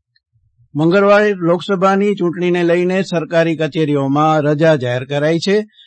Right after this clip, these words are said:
ભુજ અને મુન્દ્રા સબ રજિસ્ટ્રાર કચેરી સિવાયની કચેરીઓના કર્મચારીઓ ચૂંટણી કામગીરીમાં રોકાયેલા હોય, બાકીના આઠ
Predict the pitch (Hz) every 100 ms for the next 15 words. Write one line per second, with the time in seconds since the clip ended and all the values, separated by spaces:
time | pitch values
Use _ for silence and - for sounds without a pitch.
0 | _ 147 170 220 214 165 175 165 160 180
1 | 196 202 202 196 196 185 175 170 185 170
2 | 160 160 170 160 156 175 185 156 143 151
3 | 160 151 180 160 147 139 156 143 165 180
4 | 175 170 175 180 185 180 _ _ _ 175
5 | 202 226 233 202 - 165 170 156 147 131
6 | 131 135 147 156 151 151 156 185 113 -
7 | _ _ _ _ 135 156 170 202 214 220
8 | 208 - 156 202